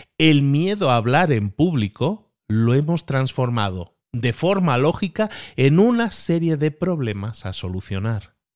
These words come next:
Y en esos problemas, claro que puede aparecer la ansiedad, pero también nos habremos preparado para ella y tendremos unos ejercicios a mano que nos puedan servir,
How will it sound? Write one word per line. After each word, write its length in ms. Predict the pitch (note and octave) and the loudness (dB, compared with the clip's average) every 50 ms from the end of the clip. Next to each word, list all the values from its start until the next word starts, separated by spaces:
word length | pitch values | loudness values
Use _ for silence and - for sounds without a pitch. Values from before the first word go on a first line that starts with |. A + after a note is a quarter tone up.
| _ _ _ _ _ _ _ _ _ _ | _ _ _ _ _ _ _ _ _ _
Y 100 | A2+ A#2+ | 0 0
en 80 | C#3 G3 | 2 0
esos 260 | A#3+ - B3 A#3 - | 0 0 -2 -2 0
problemas, 640 | - D#3+ D3 D#3 G3 A3+ G#3+ E3 A2+ G2 - - _ _ _ | 2 2 2 4 2 2 2 2 0 0 -4 -10 _ _ _
claro 440 | - - D3 D#3 F3 G3 A3 A3 E3 | -10 -8 -4 -2 -2 2 2 2 2
que 100 | D#3 D3 | 2 0
puede 220 | B2 D3 C#3+ C#3 | 0 2 2 2
aparecer 420 | B2+ A#2 B2+ A#2 A#2 - B2+ A#2 A2+ | 2 0 0 -2 -2 -2 -2 -2 -2
la 100 | A2+ A2 | -2 -2
ansiedad, 560 | G#2 G#2 - - G#2+ G2 G2+ G#2+ G#2 G2 - - - - - - - | -2 -4 -6 -6 -6 -4 -2 -2 -2 -2 -4 -8 -16 -20 -20 -8 0
pero 260 | - C#3+ C3 C3 B2 | 2 2 4 4 2
también 600 | - B2 A2+ G2+ G#2 G#2 A#2+ D3+ D#3 C#3+ F3 G3 - _ _ _ _ _ _ | 2 2 2 2 2 0 2 0 0 0 -2 -6 -8 _ _ _ _ _ _
nos 220 | - A2+ A2+ - - | -4 -4 -4 -2 -4
habremos 460 | G2+ F2 G2+ C3 D#3 C#3 A2+ G2 - | -4 -2 -2 -2 0 0 -2 -4 -6
preparado 560 | - G#2 G2 - F#2 F2+ F#2 F#2 F2+ F2+ F2 | -6 -6 -6 -4 -6 -6 -4 -4 -6 -6 -8
para 240 | - F2+ F2 F2 E2+ | -10 -10 -10 -8 -8
ella 200 | E2 E2 F2 F#2+ | -8 -8 -4 -4
y 100 | A2 A#2 | -4 -2
tendremos 480 | - D3 C#3+ D3 E3+ G#3 G#3 G3 - F#3+ | 0 -2 -2 -2 -2 -4 -4 -4 -2 -2
unos 220 | G3 G3 F3+ - | -2 0 0 0
ejercicios 580 | E3+ C#3 D#3+ C#3+ B2+ D3 B2+ A2 A#2 G#2+ - A#2 | 2 2 2 2 2 2 2 2 0 0 0 -2
a 60 | A2 | 0
mano 280 | A#2+ D#3 G#3+ A3 G#3 | 0 0 -2 -2 -4
que 80 | D#3+ D#3 | -4 -4
nos 160 | C3+ B2 - | -6 -6 -4
puedan 280 | - C#3+ C3+ C#3 C#3 A#2+ | -4 -4 -2 -2 -2 -4
servir, 380 | - C3 B2 A#2+ B2 A#2+ G#2+ | -4 -2 -2 0 0 0 0